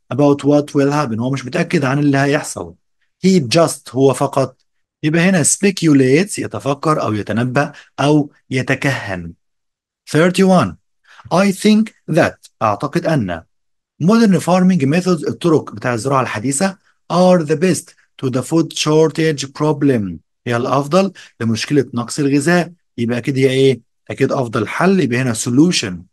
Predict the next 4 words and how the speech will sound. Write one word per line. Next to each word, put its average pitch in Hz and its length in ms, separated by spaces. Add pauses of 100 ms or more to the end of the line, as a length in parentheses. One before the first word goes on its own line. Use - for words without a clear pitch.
letter 127 360
D. 143 280 (1400)
Number 98 160
thirty-two. 151 560